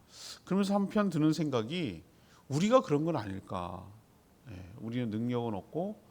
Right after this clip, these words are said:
능력이 없으니 말만 하고 뭐 어떤 상황에 부딪히면 쩔쩔매고 어찌할 바를 모르고 이렇게 살아가는, 이미 주신 권능도 사용하지 못하는 우리들의 모습이 제자들의 모습 속에 보이는 것이죠.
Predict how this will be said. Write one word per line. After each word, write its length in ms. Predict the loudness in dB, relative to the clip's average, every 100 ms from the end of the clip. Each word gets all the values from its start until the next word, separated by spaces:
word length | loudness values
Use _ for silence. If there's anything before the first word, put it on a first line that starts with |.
| -20 -10 -2
능력이 340 | 2 2 2
없으니 300 | -2 -4 -4
말만 380 | -2 -2 -2 -4
하고 500 | -4 -2 -2 -2 -8 -20 -20 -20 -14
뭐 320 | -8 -6 -6 -8
어떤 240 | 0 0
상황에 540 | 2 2 2 2 0 -4 -8 -12
부딪히면 520 | -10 -8 -6 -4 -4
쩔쩔매고 880 | -4 -4 -4 -4 -6 -6 -6 -6 -8 -16 -20 -10
어찌할 480 | -8 0 4 4 4
바를 140 | 0
모르고 640 | 0 -4 -4 -2 -2 -4 -10 -20 -14
이렇게 220 | -10 -6 -4
살아가는, 500 | -4 -4 -6 -8 -12 -16 -20 _ _ -20 -20 -18 -2
이미 180 | 0 2
주신 560 | 0 -2 -2 -4 -8 -8
권능도 640 | -2 2 2 2 4 2
사용하지 480 | 2 0 0 0 -2
못하는 520 | -6 -8 -8 -8 -10 -14 -20 -20 -10 -4
우리들의 340 | -2 0 2
모습이 720 | 2 0 -2 -4 -4 -4 -4
제자들의 460 | -4 -2 0 0 -2
모습 260 | -4 -8 -10
속에 200 | -12 -10
보이는 420 | -6 -6 -6 -8
것이죠. 380 | -12 -16 -20